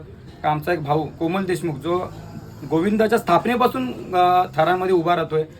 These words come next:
त्यांनी ती, अ, प्रशिक्षक म्हणून साव-, जबाबदारी अंगावर घेतली आणि दोन हजार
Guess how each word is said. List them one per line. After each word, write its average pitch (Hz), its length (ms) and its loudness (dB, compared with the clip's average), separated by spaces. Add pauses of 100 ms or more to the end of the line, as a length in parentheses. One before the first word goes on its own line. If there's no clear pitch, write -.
(280)
त्यांनी 202 260 2
ती, 233 400 0
अ, 202 240 0
प्रशिक्षक 196 560 -2
म्हणून 202 180 0
साव-, 190 280 0
जबाबदारी 175 420 -2
अंगावर 170 300 0
घेतली 165 360 -2
आणि 170 120 0
दोन 180 300 0
हजार 214 280 2